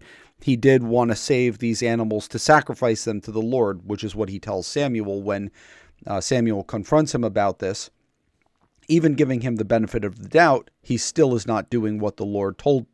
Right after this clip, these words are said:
told him to do. Um, but it could just, it could also be that some of these he's keeping for himself, uh, because it's,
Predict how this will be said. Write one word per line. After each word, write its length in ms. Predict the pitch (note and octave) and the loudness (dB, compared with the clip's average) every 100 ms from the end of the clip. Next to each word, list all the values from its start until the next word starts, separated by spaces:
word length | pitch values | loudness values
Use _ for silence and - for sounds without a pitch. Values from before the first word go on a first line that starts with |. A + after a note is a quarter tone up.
| _ | _
told 260 | - B2+ G#2+ | -4 -4 -4
him 160 | F#2 | -8
to 100 | E2+ | -10
do. 300 | F#2+ F2 A#1 - _ _ _ - | -10 -8 -10 -16 _ _ _ -4
Um, 380 | A2+ A2 G2+ G2+ _ - | -2 0 -2 -10 _ 4
but 320 | D#3 B2+ _ _ | 6 6 _ _
it 160 | B2 - | -4 2
could 260 | F#3 F3 | 4 4
just, 220 | B2 A#2 - | 2 -6 -6
it 180 | A#2+ | -8
could 160 | - D3+ | 2 4
also 260 | D3+ F#3 B2 | 6 4 -2
be 200 | G#2+ A2 | 0 0
that 200 | G#2+ - | 0 0
some 160 | C3+ | -2
of 120 | C3 | -2
these 200 | A2+ A2 | -2 -4
he's 160 | - F#2+ | -6 -10
keeping 380 | - A2+ A2+ G#2+ | -6 -6 -4 -4
for 160 | G2 | -4
himself, 580 | G2+ G#2+ - F#3+ F#2 - _ _ _ _ | -4 -4 -2 -2 -2 -12 _ _ _ _
uh, 140 | - G2 | -8 -6
because 340 | G2 - F#2+ | -6 -8 -8
it's, 220 | F#2 - | -8 -14